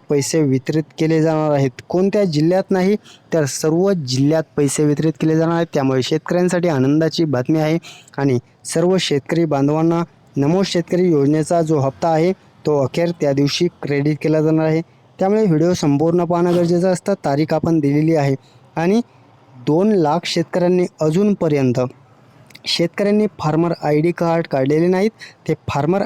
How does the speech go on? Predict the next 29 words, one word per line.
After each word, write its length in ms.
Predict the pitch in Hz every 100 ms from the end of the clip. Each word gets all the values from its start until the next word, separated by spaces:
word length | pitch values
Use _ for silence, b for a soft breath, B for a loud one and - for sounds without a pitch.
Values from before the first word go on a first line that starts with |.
| -
आयडी 240 | 143 147
कार्ड 260 | 190 202 196
काढणं 360 | 190 127 123 147
गरजेचं 360 | 135 131 135 143
आहे. 180 | 160 190 b _ -
शेतकऱ्यांना 680 | - 180 - 214 214 214
वारंवार 580 | 196 139 143 175 190 185
विनंती 480 | 156 139 180 196 202 -
करूनसुद्धा 560 | 160 170 165 170 180 180
शेतकरी 380 | 151 139 175 180 -
फार्मर 320 | 147 156 175 -
आयडी 200 | 151 156
कार्ड 200 | 170 175
काढत 320 | 170 156 156
नाही 200 | 170 160
आहेत. 80 | 165 - b b b -
जर 200 | 127 147 -
फार्मर 360 | - 131 135 170 -
आयडी 200 | 143 143
कार्डच 460 | 175 160 131 170 -
काढले 280 | 185 185 190
नाही, 260 | 185 180 185 B B -
तर 80 | 165
तुम्हाला 440 | 156 143 147 160
कोणत्याच 480 | 160 143 139 160 151
योजनेचा 640 | 143 131 131 139 139 143
लाभ 380 | 135 127 131 143
भेटणार 300 | 131 127 131 131
नाही. 220 | 131